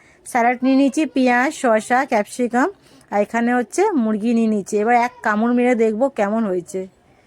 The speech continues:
খাওয়ার ঢংটা দেখেছো? দেখে নাও। আহ, খাচ্ছি আর বাবা কি ভালো, দারুণ, দারুণ। ওখান থেকে ভাইপো আবার মুখ নাড়িয়ে বলছে, "পিসি আমাকে একটু দাও, আমাকে একটু দাও।" "দাঁড়া একটু আমি রিভিউ দিই বন্ধুদেরকে,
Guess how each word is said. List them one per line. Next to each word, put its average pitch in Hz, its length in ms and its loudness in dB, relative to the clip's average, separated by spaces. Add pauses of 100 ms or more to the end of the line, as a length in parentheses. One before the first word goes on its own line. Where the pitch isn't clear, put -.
(400)
খাওয়ার 233 300 0
ঢংটা 226 360 0
দেখেছো? 330 440 0
দেখে 208 260 -2
নাও। 185 220 -4 (320)
আহ, 269 260 0 (220)
খাচ্ছি 208 480 -4
আর 285 220 2
বাবা 208 560 0
কি 285 240 -4
ভালো, 196 440 0
দারুণ, 196 460 0
দারুণ। 196 320 0
ওখান 233 240 -2
থেকে 233 120 0
ভাইপো 214 320 0
আবার 254 160 4
মুখ 226 220 -2
নাড়িয়ে 233 240 2
বলছে, 233 320 0
"পিসি 254 300 -2
আমাকে 220 260 -2
একটু 233 180 -4
দাও, 220 260 2
আমাকে 214 280 -2
একটু 226 160 -4
দাও।" 208 260 0
"দাঁড়া 208 280 0
একটু 233 160 0
আমি 247 160 2
রিভিউ 226 360 0
দিই 247 200 0
বন্ধুদেরকে, 226 680 0